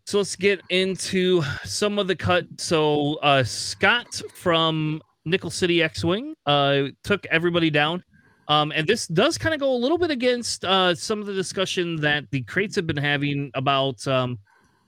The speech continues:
your seating place versus where you end up. Um, our top cut here was, I don't know who L Bell is, but L Bell versus Scott, um, which was the eleventh and sixteenth seed.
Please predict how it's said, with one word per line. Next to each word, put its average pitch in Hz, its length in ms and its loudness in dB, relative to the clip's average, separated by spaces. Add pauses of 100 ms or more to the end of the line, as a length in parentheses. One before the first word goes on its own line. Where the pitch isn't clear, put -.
(220)
your 147 220 2
seating 185 640 -2
place 170 400 0
versus 143 420 -4
where 143 160 0
you 139 220 -2
end 127 180 -2
up. 143 160 0 (500)
Um, 143 240 2 (120)
our 226 260 4 (220)
top 208 260 -2
cut - 340 -2
here 185 380 4
was, 143 720 0
I 151 80 2
don't 185 100 2
know 165 120 -2
who 143 180 -2
L 135 220 2
Bell 123 320 0
is, 180 240 0
but - 200 -2
L 185 220 2
Bell 175 340 2
versus 147 540 -2
Scott, 233 380 -2 (600)
um, 127 580 2
which 160 240 0
was 165 300 0
the 147 260 0
eleventh 160 420 -2
and 151 140 -2
sixteenth 180 560 -6
seed. 180 340 -2